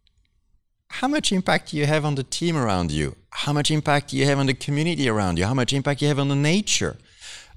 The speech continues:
And it's really keeping in mind as well, how much do you help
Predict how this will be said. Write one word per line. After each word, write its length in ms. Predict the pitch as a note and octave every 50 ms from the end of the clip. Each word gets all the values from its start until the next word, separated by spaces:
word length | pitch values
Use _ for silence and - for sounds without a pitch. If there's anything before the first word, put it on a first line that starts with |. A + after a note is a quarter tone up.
| - - -
And 480 | A#2+ B2 B2 A2+ G#2+ G#2 F#2 - - - - - _ _ _ -
it's 260 | C#3+ C#3 - - -
really 400 | D3+ E3 F3 E3+ E3 C#3+ B2+ - - - - _ _ _ _ _ _ _ _ _ _ _ _ _ _ _ -
keeping 400 | - - G#3+ G3+ - F#3+ E3 D3+
in 100 | C3+ A#2+
mind 320 | B2 B2+ C3+ C3 B2+ A#2 G#2
as 160 | F#2+ F2 F#2
well, 460 | F2+ G2+ G#2 A#2 A#2 A#2+ A#2 G2+ - - - _ _ _ _ _ _ _ _ _ _ _ _ _ _ _ _ _ _ _ _ _ _ _ _ _ _ _ _ -
how 320 | - - - - F#3 G#3
much 280 | A3+ B3 A#3 G3 - -
do 100 | - D#3
you 140 | C#3+ B2 A2+
help 280 | A#2+ B2 A#2 A#2+ A2+